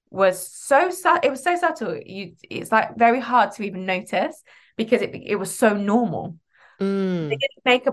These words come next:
Speaker 1: point of it. It wasn't like, "Check out all these Black creators,
Speaker 2: Yeah,
Speaker 1: Black
Speaker 2: yeah.
Speaker 1: fans, Black whatever." It just so happens that if it was home, the home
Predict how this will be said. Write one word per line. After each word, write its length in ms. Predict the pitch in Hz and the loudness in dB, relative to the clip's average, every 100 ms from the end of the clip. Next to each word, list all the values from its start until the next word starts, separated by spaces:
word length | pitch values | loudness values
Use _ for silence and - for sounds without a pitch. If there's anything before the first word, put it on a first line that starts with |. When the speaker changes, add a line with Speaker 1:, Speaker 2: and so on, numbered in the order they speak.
| - | -2
Speaker 1:
point 240 | - 262 247 | 2 4 4
of 160 | 180 | 0
it. 160 | 170 120 | 2 2
It 80 | 202 | 4
wasn't 260 | 233 240 | 4 4
like, 240 | 233 233 - | 2 0 -2
"Check 400 | - 349 349 - | -2 0 0 0
out 380 | - 392 - - | 2 4 2 0
all 260 | 392 392 | -4 -4
these 300 | 247 349 262 | -6 -8 -8
Black 400 | - 254 320 - | 0 2 2 0
creators, 640 | - 294 285 370 349 226 175 | -8 -4 -2 -2 -4 -2 0
Speaker 2:
Yeah, 160 | 151 151 | -2 -2
Speaker 1:
Black 240 | 262 - 139 | 0 0 -2
Speaker 2:
yeah. 160 | 139 294 | -6 -4
Speaker 1:
fans, 260 | 330 226 - - | -4 -4 -8 -6
Black 180 | 247 247 | -6 -4
whatever." 320 | 240 240 190 - _ _ | -4 -4 -6 -12 _ _
It 220 | 254 254 | 2 4
just 260 | 269 240 - | 0 -2 0
so 160 | 254 | 0
happens 600 | 233 247 247 - - 165 | 2 -2 -2 -8 -10 -4
that 260 | 196 180 - _ _ - | 2 2 0 _ _ -8
if 220 | 214 220 | -6 -4
it 100 | - | -2
was 160 | 254 | -2
home, 560 | 240 247 247 170 160 165 _ _ _ - | 0 2 2 0 -6 -10 _ _ _ -4
the 100 | 185 | -2
home 560 | 220 226 240 214 220 | 0 0 0 -4 -6